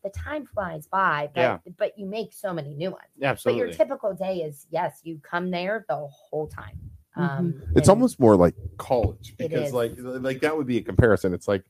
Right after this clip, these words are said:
Speaker 4: 'cause in college, you would have your own friends in s-, class, and then, like, I wouldn't see, 'cause they were in different majors, like, Steve, you know, like,
Speaker 2: Yeah.
Speaker 4: and then
Speaker 1: Yeah.
Speaker 4: you'd see 'em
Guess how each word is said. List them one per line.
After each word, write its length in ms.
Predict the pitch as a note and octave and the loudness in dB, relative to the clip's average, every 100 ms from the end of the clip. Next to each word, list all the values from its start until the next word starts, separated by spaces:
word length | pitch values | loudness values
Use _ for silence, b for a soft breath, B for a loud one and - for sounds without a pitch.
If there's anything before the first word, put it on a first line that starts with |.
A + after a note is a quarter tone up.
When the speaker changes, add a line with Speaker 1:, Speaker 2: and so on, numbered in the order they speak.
| b b | b b
Speaker 4:
'cause 160 | - C3+ | 4 6
in 140 | B2+ | 6
college, 800 | - - D#3 C3 F#2 F2 E2 - _ _ _ _ _ _ _ _ | 6 8 10 10 8 2 -4 -20 _ _ _ _ _ _ _ _
you 200 | - C3+ | -4 0
would 360 | A#2 A2+ G#2 F2 _ _ _ _ _ _ _ | 4 6 4 0 _ _ _ _ _ _ _
have 240 | - A#2+ G#2 | 0 0 0
your 220 | F#2+ G2 | -6 0
own 160 | A2+ | 0
friends 280 | G#2+ A2+ G2+ | 0 0 0
in 100 | G2 | 0
s-, 200 | D#2+ - _ - | -4 -12 _ -20
class, 720 | - C3 G#2 E2 E2+ - _ B2 | -8 -6 -6 -8 -16 -20 _ -8
and 140 | A2 | -4
then, 120 | A2 | -4
like, 140 | G#2 A2+ | -4 0
I 100 | C#3 | 0
wouldn't 200 | B2 F#2+ | 0 -4
see, 180 | D3 | -4
'cause 180 | C#3+ B2 | 0 6
they 80 | C3 | 8
were 120 | A#2 | 8
in 60 | A2+ | 6
different 260 | A2 G#2 | 4 -2
majors, 380 | F#2+ A2 A#2 A#2 | -2 0 0 -2
like, 140 | G2 F2 | -4 -8
Steve, 220 | - B2 | -6 2
you 140 | B2+ | 4
know, 80 | A2 | 8
like, 160 | G2+ G2+ | 8 6
Speaker 2:
Yeah. 160 | B2+ A#2+ | 2 -2
Speaker 4:
and 160 | B2+ | 0
then 100 | B2 | 0
Speaker 1:
Yeah. 60 | A2 | 0
Speaker 4:
you'd 120 | G#2+ | -4
see 180 | - C3 | -2 2
'em 260 | A2+ G#2+ | 2 0